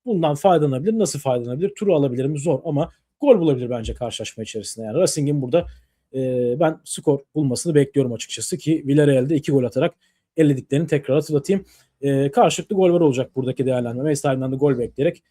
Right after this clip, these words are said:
karşılıklı gol olarak değerlendireceğim. Bir kırk üç karşılıklı gol oranı aklınıza yatıyorsa değerlendirebilirsiniz diyelim ve yayınımızı sonlandıralım. Teşekkür ediyorum izlediğinizden dolayı. E, bana ve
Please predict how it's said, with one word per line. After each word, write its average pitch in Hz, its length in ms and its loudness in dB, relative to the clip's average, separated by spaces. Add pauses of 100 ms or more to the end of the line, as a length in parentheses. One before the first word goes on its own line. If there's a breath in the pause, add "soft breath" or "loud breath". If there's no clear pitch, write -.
(220)
karşılıklı 151 400 -4
gol 147 140 4
olarak 127 320 -2
değerlendireceğim. 160 600 -2
Bir 196 180 2
kırk - 200 -6
üç - 300 -18
karşılıklı - 420 -6
gol 151 140 0
oranı 123 300 -4
aklınıza 120 300 -10
yatıyorsa 170 400 -8 (460)
değerlendirebilirsiniz 139 880 2
diyelim 156 220 0
ve 160 80 4
yayınımızı 139 380 0
sonlandıralım. 139 560 -2
Teşekkür 160 380 -4
ediyorum 131 280 -2
izlediğinizden 127 560 -4
dolayı. 135 300 -2 (640 soft breath)
E, 127 420 0
bana 147 220 6
ve 127 140 0